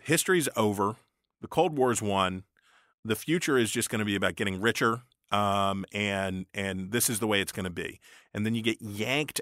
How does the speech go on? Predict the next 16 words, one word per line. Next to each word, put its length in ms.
out 240
of 180
that 280
moment. 360
You 80
get 180
pulled 420
out 140
of 80
that 180
moment. 260
Oh, 140
no, 240
history's 460
going 280
on, 260